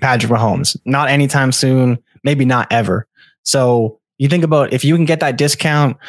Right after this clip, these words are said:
it seems like we're looking at, you probably wanna be in the top four-ish, top five-ish, snag either Watson,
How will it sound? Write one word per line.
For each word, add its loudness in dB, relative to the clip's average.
it 0
seems 2
like 0
we're 2
looking 0
at, 0
you 0
probably 0
wanna 2
be 2
in 2
the 0
top -4
four-ish, 0
top -2
five-ish, -2
snag -2
either 2
Watson, 0